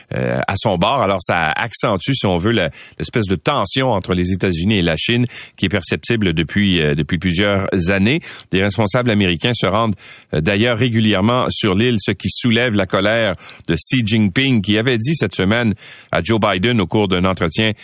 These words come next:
euh, téléphonique de ne pas jouer avec le feu. Depuis mille neuf cent soixante-dix-neuf, Washington ne reconnaît qu'un seul gouvernement chinois, celui de Pékin, tout en continuant quand même à apporter, euh, un soutien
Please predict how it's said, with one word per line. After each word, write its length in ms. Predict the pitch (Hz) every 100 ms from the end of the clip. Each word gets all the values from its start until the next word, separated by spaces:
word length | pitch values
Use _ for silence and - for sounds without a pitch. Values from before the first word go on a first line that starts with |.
| - -
euh, 60 |
téléphonique 520 | 76 95 92 85 98 101
de 80 |
ne 120 | 85 85
pas 200 | 101 85
jouer 240 | 90 113
avec 320 | 80 80 92
le 140 | 78 71
feu. 300 | - 117 123 - - -
Depuis 260 | 85 80 104
mille 120 | 104
neuf 120 | 92
cent 140 | 127
soixante-dix-neuf, 800 | 110 107 - 98 80 80 110 113 - - - -
Washington 580 | 95 - 214 92 127 117
ne 120 | 92
reconnaît 480 | 151 165 143 151 147 -
qu'un 180 | 208 196
seul 300 | - 185 165
gouvernement 420 | 131 123 117 120
chinois, 320 | - 98 120
celui 240 | - 113 101
de 40 |
Pékin, 300 | 92 85 117 147
tout 180 | 113
en 80 | 101
continuant 540 | - 107 - 92 95 120 - - - -
quand 160 | 147
même 240 | 117 127 120
à 60 |
apporter, 500 | 98 95 - 110 104
euh, 80 | 80 -
un 140 | 87
soutien 400 | - 78 - 98